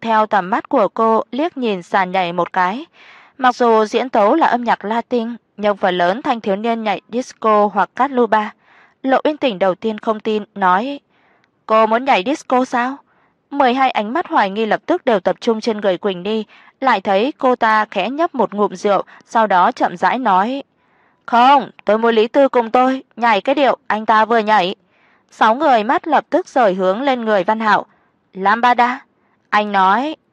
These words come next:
ngay sau đó hướng bên cạnh Bối Bối một gật đầu.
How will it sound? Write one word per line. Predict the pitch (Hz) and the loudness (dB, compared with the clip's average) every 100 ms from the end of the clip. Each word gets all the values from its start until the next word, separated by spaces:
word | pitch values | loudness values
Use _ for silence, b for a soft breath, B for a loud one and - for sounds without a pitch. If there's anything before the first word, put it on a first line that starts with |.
| _ | _
ngay | 226 220 | -4 -2
sau | 233 | 0
đó | 202 185 220 | 2 4 4
hướng | 247 190 233 | 2 0 0
bên | 247 | -4
cạnh | 226 208 - | 0 -2 -2
Bối | 196 196 | -2 0
Bối | 208 185 240 294 | 2 2 0 -4
một | 226 202 - | -4 -4 -2
gật | 185 | -2
đầu. | 185 180 | 2 2